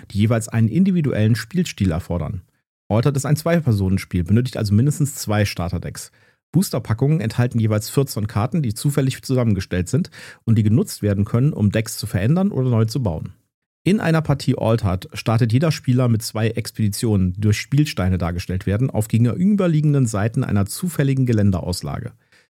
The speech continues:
Das Gelände besteht aus acht Regionen in vier Arten wie Wald, Wasser oder Gebirge. In jedem Zug werden Karten ausgespielt, die am Ende einer Runde keine, eine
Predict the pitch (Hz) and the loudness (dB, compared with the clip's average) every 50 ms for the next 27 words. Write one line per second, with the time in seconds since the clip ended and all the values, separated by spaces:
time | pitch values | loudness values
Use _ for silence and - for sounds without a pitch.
0 | _ - - - - 98 101 127 180 185 156 - - 131 123 113 123 - 147 156 | _ -4 -4 0 2 2 4 4 2 2 0 -2 0 0 0 0 2 2 0 0
1 | - - - 110 98 92 92 104 135 185 220 208 - - 113 110 110 - - 147 | 0 0 0 0 0 2 2 2 2 2 2 2 0 0 0 0 -2 -2 0 0
2 | 165 180 175 - 104 113 127 117 - 92 87 87 87 85 78 95 101 113 120 120 | 0 0 0 0 -2 -2 -2 -2 -2 -2 0 0 -2 -2 0 0 2 2 2 0
3 | - 113 101 101 101 - - 95 98 104 104 98 104 95 101 98 90 87 85 - | 0 0 -2 -2 0 -2 -4 -2 0 0 2 2 2 2 2 2 2 0 -4 -8
4 | - _ _ - - _ _ _ _ _ _ 117 101 92 98 110 101 101 98 - | -12 _ _ -20 -20 _ _ _ _ _ _ 2 2 4 4 4 4 2 2 0
5 | - 180 226 220 - 120 110 107 104 - - 110 127 - - - - 170 165 - | 0 -2 -2 0 0 0 2 2 0 0 0 -2 -2 -2 -4 -4 -4 -4 -4 -4
6 | 170 - - - 180 185 170 - - 107 110 - 127 175 247 - - - 117 113 | -6 -6 -4 -2 0 0 0 2 2 2 2 2 2 2 2 2 0 0 2 2
7 | 113 110 101 107 107 113 110 107 - - - - 101 110 127 156 185 240 269 262 | 2 2 4 4 2 2 2 0 -2 -4 -4 -2 0 2 2 2 2 0 -2 -4
8 | - _ _ - 101 110 123 147 180 220 240 277 | -8 _ _ -2 0 2 2 2 2 2 0 -2